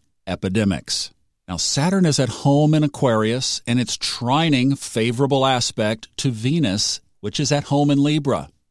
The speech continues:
Now, again, Venus moves quickly, so these are not baked-in aspects. These are quick triggers. But might this be giving us a ray of hope? Might this be a window of light that maybe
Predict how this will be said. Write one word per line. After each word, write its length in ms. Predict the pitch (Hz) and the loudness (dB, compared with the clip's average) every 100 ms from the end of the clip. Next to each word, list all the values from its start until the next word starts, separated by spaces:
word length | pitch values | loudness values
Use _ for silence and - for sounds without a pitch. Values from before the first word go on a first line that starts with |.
| _ _ | _ _
Now, 160 | 82 85 | -4 -4
again, 460 | 95 151 135 82 | 2 2 2 0
Venus 460 | 82 101 110 127 - | -2 2 2 2 2
moves 400 | 135 139 143 131 | 4 6 4 0
quickly, 500 | - 165 143 98 69 | 0 0 2 -6 -6
so 180 | - 92 | -6 -4
these 260 | 101 117 | -4 -4
are 120 | 117 110 | -2 0
not 480 | 113 120 104 87 | 0 -2 -6 -10
baked-in 880 | 82 123 123 - - - 131 131 127 - | -2 -2 -2 -10 -14 -2 0 4 2 2
aspects. 720 | 117 127 - - 95 92 - | -2 -2 -2 -2 -4 -4 -8
These 240 | - 104 98 | -6 -4 -4
are 120 | 104 | -6
quick 380 | - 135 127 - | -6 -8 -8 -10
triggers. 680 | - 180 113 60 - - - _ _ _ _ - | -4 -2 -4 -10 -10 -12 -12 _ _ _ _ -8
But 180 | 117 | -6
might 580 | 101 95 107 110 135 170 - | -2 0 2 2 0 -4 -6
this 300 | 170 175 - | -4 -4 -4
be 200 | - 143 | -4 -2
giving 340 | 131 131 143 | -2 0 0
us 200 | 147 147 | 0 -4
a 60 | 135 | -6
ray 300 | 107 101 127 | -4 -4 -2
of 120 | 131 | -4
hope? 440 | - 101 113 - - _ _ _ _ _ | -8 -4 -4 -6 -14 _ _ _ _ _
Might 400 | 95 120 151 143 | -2 0 0 -2
this 220 | 160 - | -4 -2
be 160 | 147 143 | 0 0
a 60 | |
window 440 | 131 127 139 139 139 | 2 2 2 2 0
of 120 | 117 | -2
light 580 | 107 117 139 - - - _ _ _ | -2 0 -2 -4 -12 -12 _ _ _
that 140 | 113 | -4
maybe 760 | 110 107 135 143 151 151 156 156 | 0 2 4 4 2 0 0 -4